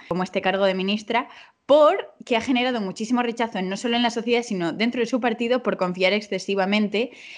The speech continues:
en las promesas de Boris Johnson sobre, eh, que habría, no habría una frontera entre Irlanda del Norte y Gran Bretaña por el Brexit.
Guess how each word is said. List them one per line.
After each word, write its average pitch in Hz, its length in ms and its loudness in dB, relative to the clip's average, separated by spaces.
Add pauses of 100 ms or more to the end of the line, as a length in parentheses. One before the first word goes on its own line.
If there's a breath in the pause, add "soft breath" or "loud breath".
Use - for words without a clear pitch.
en 220 80 2
las 180 140 2
promesas 196 420 0
de 190 60 2
Boris 196 340 0
Johnson 214 460 0
sobre, 175 640 2 (280 loud breath)
eh, 175 280 2
que 190 100 2
habría, 185 300 4
no 214 160 2
habría 208 280 2
una 190 180 0
frontera 196 420 0
entre 196 220 0
Irlanda 185 320 0
del 180 140 0
Norte 196 260 -2
y 208 60 0
Gran 180 200 -2
Bretaña 170 340 -4
por 185 140 -6
el 170 80 -6
Brexit. 156 420 -6